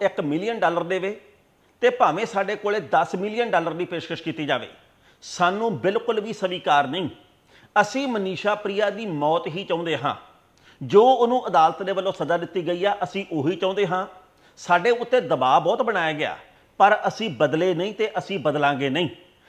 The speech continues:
ਅਸੀਂ ਵੀ ਆਪਣੇ ਟੱਬਰ ਦਾ ਇੱਕ ਜੀ ਗਵਾਇਆ ਤੇ ਅਸੀਂ ਲੰਮੀ ਕਾਨੂੰਨੀ ਲੜਾਈ ਲੜਨ ਦੇ ਵਿੱਚ ਵੀ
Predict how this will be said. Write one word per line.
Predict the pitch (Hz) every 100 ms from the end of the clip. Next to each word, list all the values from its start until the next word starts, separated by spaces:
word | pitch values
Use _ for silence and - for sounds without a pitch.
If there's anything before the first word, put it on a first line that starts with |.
| - - 214
ਅਸੀਂ | 208 269 285
ਵੀ | 262 269
ਆਪਣੇ | 202 196 202 214
ਟੱਬਰ | - 160 180
ਦਾ | 175 190
ਇੱਕ | 190 -
ਜੀ | 131 160
ਗਵਾਇਆ | 156 147 135 151 - - _ _ _ _ _
ਤੇ | 262 262
ਅਸੀਂ | 233 269 262
ਲੰਮੀ | 165 170 196 240
ਕਾਨੂੰਨੀ | 247 226 196 208 247
ਲੜਾਈ | 247 202 190
ਲੜਨ | 190 175 175
ਦੇ | 185
ਵਿੱਚ | 180 190
ਵੀ | 220